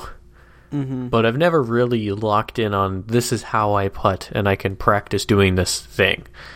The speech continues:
Speaker 2: It's just kind of whatever every single time.
Speaker 1: Yeah.
Speaker 2: And so it feels good to have this, like, very minimal way to practice, at least a little bit. It's not, it's obviously no replacement. I can't tell if I'm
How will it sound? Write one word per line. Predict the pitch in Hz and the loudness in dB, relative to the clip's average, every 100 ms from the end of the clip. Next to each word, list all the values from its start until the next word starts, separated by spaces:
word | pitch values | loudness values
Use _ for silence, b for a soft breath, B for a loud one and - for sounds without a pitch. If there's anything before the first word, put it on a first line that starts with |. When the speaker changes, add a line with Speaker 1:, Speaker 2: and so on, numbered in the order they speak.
| B B - | B B -2
Speaker 2:
It's | 107 - | 0 0
just | - 101 | 2 0
kind | - 98 92 | 2 -2 0
of | 90 - | -2 -2
whatever | 98 95 92 - 69 - | 0 4 4 4 0 0
every | - 98 95 | 2 2 2
single | 92 - | 0 0
time. | - - - B B B _ _ _ _ - | 0 2 0 B B B _ _ _ _ -6
Speaker 1:
Yeah. | 123 123 82 60 - _ b b b | 0 2 2 -4 -12 _ b b b
Speaker 2:
And | 127 107 | -2 2
so | 131 | 2
it | |
feels | 123 143 127 | 4 2 2
good | 113 107 139 127 | 0 2 2 2
to | 127 104 | 0 0
have | 113 107 | 2 0
this, | 107 101 | 0 -4
like, | 110 95 92 - | -4 -4 -6 -12
very | 110 113 135 | -4 -2 0
minimal | 120 101 110 117 107 101 95 92 90 b b b b b b - - | 0 0 0 2 2 2 2 -2 -6 b b b b b b -20 -8
way | 104 101 104 101 | -2 4 4 4
to | - | 0
practice, | - - 90 - 101 90 - - | -6 -2 -2 -2 -2 -2 -4 -6
at | - | -4
least | 123 127 - | 0 0 0
a | |
little | 101 95 | 2 2
bit. | 87 92 | 2 0
It's | 107 | -2
not, | 139 127 - | -2 -2 -2
it's | 110 | -2
obviously | 120 123 117 123 | 0 0 0 0
no | 110 | 0
replacement. | 98 95 110 101 92 92 | 0 0 0 0 -2 -6
I | |
can't | - - | -4 -4
tell | - 104 | -2 0
if | 98 | 0
I'm | 98 90 | 0 -4